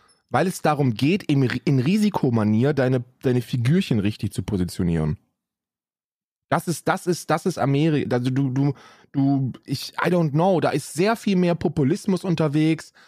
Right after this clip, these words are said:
sehr viel mehr, äh, Manipulation, auch in meinen Augen, also straight up einfach literally Manipulation, was da passiert. Und es hat echt wenig mit dem zu tun, was wir so in, in Deutschland als demokratisch bezeichnen würden, wa-, wo man ja auch drüber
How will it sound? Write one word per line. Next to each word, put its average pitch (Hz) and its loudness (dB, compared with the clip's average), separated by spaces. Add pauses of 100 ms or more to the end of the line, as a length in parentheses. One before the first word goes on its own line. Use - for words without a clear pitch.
(220)
sehr 156 0
viel 165 0
mehr, 147 2 (400)
äh, 127 0
Manipulation, 143 0
auch 160 -2
in 147 0
meinen 160 0
Augen, 151 0
also 107 -2
straight - -2
up 151 0
einfach 117 0
literally 117 0
Manipulation, 113 0
was 101 -2
da 110 -4
passiert. 104 -4 (400)
Und 143 2
es 143 -6
hat 160 -6
echt 185 -2
wenig 156 -2
mit 156 0
dem 185 2
zu - -4
tun, 175 0
was 143 -2
wir 165 0
so 170 2
in, 143 0
in 139 -2
Deutschland 151 -2
als 135 -2
demokratisch 139 -2
bezeichnen 92 -2
würden, 95 0
wa-, 101 0
wo 110 2
man 113 2
ja 101 4
auch 123 0
drüber 80 -4